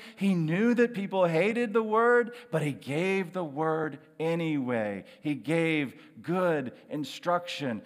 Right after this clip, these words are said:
He spoke the word of God, and he spoke it with authority.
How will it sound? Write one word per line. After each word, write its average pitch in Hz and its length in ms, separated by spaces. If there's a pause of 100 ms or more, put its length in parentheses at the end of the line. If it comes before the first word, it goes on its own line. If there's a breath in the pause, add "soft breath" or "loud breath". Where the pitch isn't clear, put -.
(140)
He 175 140
spoke 208 480
the 190 100
word 202 320
of 175 140
God, 190 400 (180 loud breath)
and 143 140
he 135 80
spoke 175 500
it 143 100
with 123 200
authority. 185 800